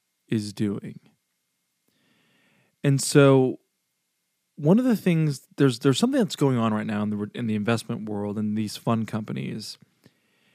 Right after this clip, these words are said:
is these fund companies like BlackRock, who BlackRock manages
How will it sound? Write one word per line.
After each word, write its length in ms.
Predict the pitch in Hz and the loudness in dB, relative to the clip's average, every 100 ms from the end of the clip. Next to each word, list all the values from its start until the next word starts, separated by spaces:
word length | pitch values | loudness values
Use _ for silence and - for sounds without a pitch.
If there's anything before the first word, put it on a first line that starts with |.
| _ _ _ _ _ _ _ | _ _ _ _ _ _ _
is 380 | - 135 127 110 | 4 6 4 2
these 240 | 147 143 | 0 0
fund 240 | - 214 233 | 4 4 4
companies 300 | 220 190 131 | 0 0 2
like 200 | 123 - | 0 0
BlackRock, 680 | 113 113 110 - 120 120 - | 0 2 0 -2 -4 -4 -4
who 100 | 113 | -2
BlackRock 640 | 131 127 131 139 117 - | 2 2 2 2 2 2
manages 680 | 120 113 107 107 104 98 | -2 -2 -2 -2 -4 -6